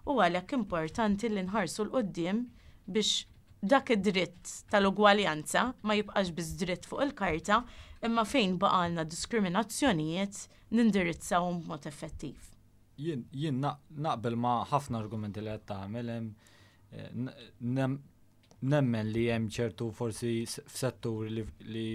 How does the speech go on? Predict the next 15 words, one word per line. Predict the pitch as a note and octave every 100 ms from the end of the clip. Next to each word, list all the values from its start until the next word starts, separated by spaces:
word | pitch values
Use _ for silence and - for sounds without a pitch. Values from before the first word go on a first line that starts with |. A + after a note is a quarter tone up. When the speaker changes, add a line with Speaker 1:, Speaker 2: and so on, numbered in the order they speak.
| A2
Speaker 2:
nisa | A2 G#2+ A2
jsofru | G#2 A2+ G2+ G#2+
diskriminazzjoni | G#2 G2 A2+ G#2+ G#2+ G#2 - G2 F#2+ A2+
biex | A2 A2+ -
jitlu, | A2+ A2 - A2+ A2+ - - - - -
em, | G#2 G#2+ G#2+
u | A2
anke | A2+ G2+
biex | G2+ G2
ikollhom | G#2+ A2 A2 G#2
pagi | A2 G#2 G2 G2+
daqs | A2 F#2+ -
tal-irġiel. | G#2 G#2+ G#2 F#2+ G2 A#2+ - - - - - _ _
Em, | C3+ C3+ C3+
ma | C3+ C3+